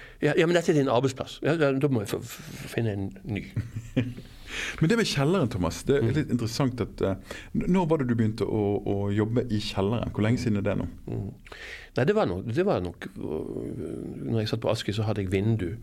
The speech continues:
Speaker 2: Mm.
Speaker 1: ut mot en hage, og, og det skjedde utrolig mye utenfor,
Speaker 2: Mm.
Speaker 1: som gikk inn i bøkene mine.
Speaker 2: Mm.
Speaker 1: Så det, det synes jeg fremdeles var,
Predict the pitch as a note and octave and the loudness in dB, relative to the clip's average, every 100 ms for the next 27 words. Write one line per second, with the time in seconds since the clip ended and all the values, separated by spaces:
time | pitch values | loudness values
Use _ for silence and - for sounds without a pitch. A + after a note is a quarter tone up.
0 | - B2+ F#2+ - - B2+ G#2+ - G2 G2+ | 0 2 2 -2 -4 0 0 0 -6 -4
1 | G2 G2 F#2+ G2+ G2+ F#2 G2+ G2 G2+ G2+ | -4 0 0 0 -2 -2 -4 -4 -6 -8
2 | - G#2 G2+ G#2 - - G2+ - - G2 | -8 -6 -6 -6 -8 -6 -4 -2 -2 -2
3 | A#2+ - A2 - - C#3+ G2+ F#2+ G2 G2 | -2 0 -2 -2 -2 0 0 0 0 -2
4 | F#2+ G#2+ - - - B2 G#2+ - - A2 | -4 -4 -6 -10 -2 2 2 0 -2 -2
5 | G#2 - G2 G2 B2 G2+ G2 F#2+ - - | -2 -2 -4 0 2 2 2 0 -2 -4
6 | A2+ - - B2+ G#2+ E2 - G2+ B2 G#2 | -6 -8 0 2 2 0 -6 -2 0 2
7 | A#2 A2 E3 D#3+ G#2 C3+ - A2 G#2 G2+ | 0 2 0 0 -2 -6 -4 0 0 -2
8 | F#2 | -8